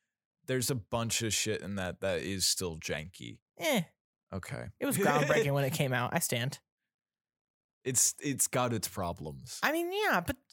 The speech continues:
Speaker 2: so did the GameCube controller, and ga-, everyone loves GameCubes.
Speaker 1: I understand, but I'm also saying that just as a concept, it's not a hundred percent,
Speaker 2: I mean,
Speaker 1: even
Speaker 2: yeah.
Speaker 1: still.
Speaker 2: That's fair.
Speaker 1: And the Switch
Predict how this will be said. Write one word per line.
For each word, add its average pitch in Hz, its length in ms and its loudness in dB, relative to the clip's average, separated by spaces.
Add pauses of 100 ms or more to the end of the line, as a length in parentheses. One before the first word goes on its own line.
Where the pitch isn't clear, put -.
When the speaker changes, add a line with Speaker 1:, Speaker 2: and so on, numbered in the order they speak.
(140)
Speaker 2:
so 330 140 4
did 294 140 2
the 262 80 0
GameCube 165 500 2
controller, 143 480 2
and 151 260 2
ga-, 147 240 0
everyone 165 420 2
loves 156 220 2
GameCubes. 147 380 0
Speaker 1:
I 113 160 4
understand, 117 800 0
but 113 120 2
I'm 104 220 2
also 110 320 0
saying 101 440 0
that 90 120 -2
just 104 300 -2
as 95 240 0
a 98 60 -2 (100)
concept, 135 880 -2 (460)
it's - 260 0
not 104 560 0
a 107 140 0
hundred 92 440 -2
percent, 73 540 -4 (320)
Speaker 2:
I 107 160 2
mean, - 20 2
Speaker 1:
even 320 160 2
Speaker 2:
yeah. 135 220 6
Speaker 1:
still. 78 440 0 (420)
Speaker 2:
That's - 280 2
fair. - 380 -4
Speaker 1:
And 120 140 2
the 127 80 2
Switch 160 440 0